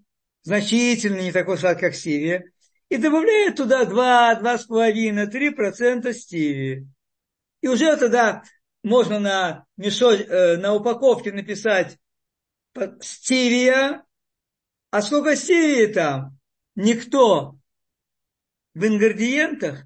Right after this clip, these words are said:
не пишет. Никто. Точно так, как вот это, которое я назвал монкфрут,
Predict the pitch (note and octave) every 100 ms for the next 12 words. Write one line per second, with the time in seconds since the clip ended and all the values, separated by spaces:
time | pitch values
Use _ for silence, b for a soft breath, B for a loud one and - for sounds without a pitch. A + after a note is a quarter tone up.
0 | _ D4+ E4 F4 G3 D#3 C3+ D#3 C#3 -
1 | _ _ _ _ _ _ _ - D4 E4
2 | - D#3+ C3 - - _ _ _ _ _
3 | b b b - D4 D4 D4+ D4+ D#4 G#3+
4 | F3+ F3+ - - _ _ _ _ _ _
5 | _ _ _ B3 B3+ C4 B3 A#3 C4+ A#3+
6 | A#3 A3+ A#3+ A3 A3 G#3 G3+ E3+ G3+ F#3
7 | E3+ F3+ G3+ F3 D3 - F3+ E3+ F#3+ G#3